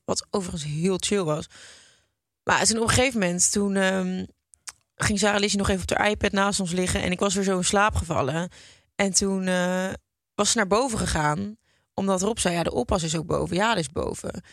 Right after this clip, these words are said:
Dus zij helemaal door dolle heen, want ze is dol op de oppas.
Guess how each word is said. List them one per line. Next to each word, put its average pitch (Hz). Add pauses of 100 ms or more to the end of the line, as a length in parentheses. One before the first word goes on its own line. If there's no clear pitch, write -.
(220)
Dus 185
zij 226
helemaal 214
door 175
dolle 170
heen, 175
want 151
ze 160
is 165
dol 196
op -
de -
oppas. -